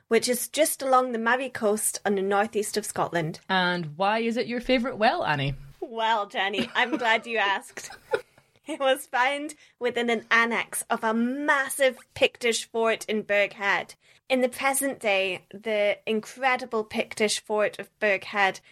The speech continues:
Speaker 1: is kind of reduced to mounds of the outlines of where the walls were,
Speaker 2: Hmm.
Speaker 1: where the main parts of the settlement were. However, you could easily visit and not realise there had even been a fort there at all.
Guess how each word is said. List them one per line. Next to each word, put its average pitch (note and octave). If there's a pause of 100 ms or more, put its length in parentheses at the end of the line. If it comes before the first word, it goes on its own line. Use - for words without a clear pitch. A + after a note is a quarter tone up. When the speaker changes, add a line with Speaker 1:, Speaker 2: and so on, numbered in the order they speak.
(200)
Speaker 1:
is A3 (160)
kind D#4
of D4+
reduced B3
to A3
mounds A#3
of -
the -
outlines G3
of -
where G#3
the G3
walls G3
were, F3+ (120)
Speaker 2:
Hmm. F#3
Speaker 1:
where G#3+
the G3+
main G3+
parts -
of -
the G3
settlement F#3
were. F#3+ (480)
However, A3
you G3
could A3+
easily A3+
visit A3+
and G#3
not G#3
realise G#3
there A3
had G3+
even G#3
been G3
a F#3+
fort G#3+
there G3
at G#3
all. E3+